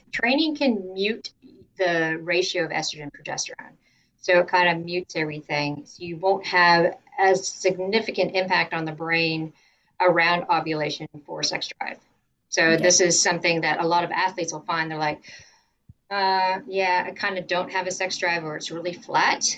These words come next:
Speaker 1: And this
Speaker 2: Mm-hmm.
Speaker 1: is because of heavy training. So you can change that by making sure you're eating well enough so that your body's like, "Wait, no, I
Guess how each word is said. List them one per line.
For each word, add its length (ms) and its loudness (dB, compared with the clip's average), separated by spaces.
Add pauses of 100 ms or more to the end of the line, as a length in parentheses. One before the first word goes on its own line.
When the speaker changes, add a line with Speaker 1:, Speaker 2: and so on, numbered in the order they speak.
(200)
Speaker 1:
And 240 2
this 140 4
Speaker 2:
Mm-hmm. 80 4
Speaker 1:
is 140 -4
because 440 -4
of 200 -2 (560)
heavy 360 -2
training. 400 -4
So 140 -12
you 160 -10
can 180 -12
change 460 -2
that 280 -2
by 220 0
making 300 -8
sure 180 -6
you're 380 -6
eating 300 -6
well 260 4
enough 320 2
so 180 -2
that 200 0
your 100 0
body's 420 4
like, 220 0 (480)
"Wait, 280 2
no, 300 0
I 240 -2